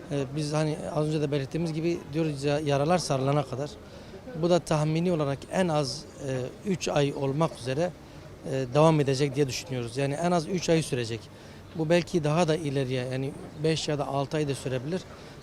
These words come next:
Fakat bu süreç içerisinde yaralar sarılana kadar üç ay da olsa, beş ay da olsa biz halkımızın yanında olmaya devam edeceğiz. Ayrıca, e,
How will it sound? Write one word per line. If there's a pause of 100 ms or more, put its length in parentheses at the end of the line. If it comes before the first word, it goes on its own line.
(140)
Fakat (120)
bu
süreç
içerisinde
yaralar
sarılana
kadar (160)
üç
ay
da
olsa,
beş
ay
da
olsa (460)
biz
halkımızın
yanında
olmaya
devam
edeceğiz. (540)
Ayrıca, (560)
e,